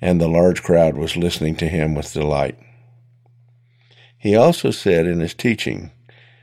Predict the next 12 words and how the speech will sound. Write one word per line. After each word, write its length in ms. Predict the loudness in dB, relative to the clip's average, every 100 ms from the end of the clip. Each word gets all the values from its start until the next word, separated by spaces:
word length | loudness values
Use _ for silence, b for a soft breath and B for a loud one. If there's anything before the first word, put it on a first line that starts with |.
| b _ _
"Beware 600 | -4 0 2 4 4 4
of 140 | 2 -2
the 100 | -2
scribes 600 | 2 4 4 4 0 -4
who 300 | -4 -2 0
want 340 | 0 0 -4
to 80 | -12
go 340 | -2 2 2 2
around 520 | 0 0 0 0 -2
in 140 | 0
long 300 | 2 2 2
robes 400 | 2 0 0 -8